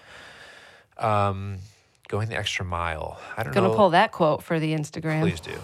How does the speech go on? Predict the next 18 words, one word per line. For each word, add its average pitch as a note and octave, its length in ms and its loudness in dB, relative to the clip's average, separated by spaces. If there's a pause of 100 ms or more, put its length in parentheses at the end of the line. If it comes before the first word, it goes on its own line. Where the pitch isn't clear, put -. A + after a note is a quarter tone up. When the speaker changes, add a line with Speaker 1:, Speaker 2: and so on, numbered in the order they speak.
(200)
Speaker 1:
Folks - 280 2
going D#3 220 4
the A2+ 100 2
Speaker 2:
<laughs> - 0 -
Speaker 1:
extra G#2+ 260 0
mile. G2 400 2 (380)
Um, G2 560 -2 (640)
Speaker 2:
Good A3 280 2
anything G3 560 2
is D3+ 160 -6
not E3 180 -2
an D#3 100 -6
accident. F#2+ 520 -10 (180)
Speaker 1:
You - 100 -10
heard E2+ 140 -6
it E2+ 60 -10
here F2 120 -8
first. F#2+ 440 -16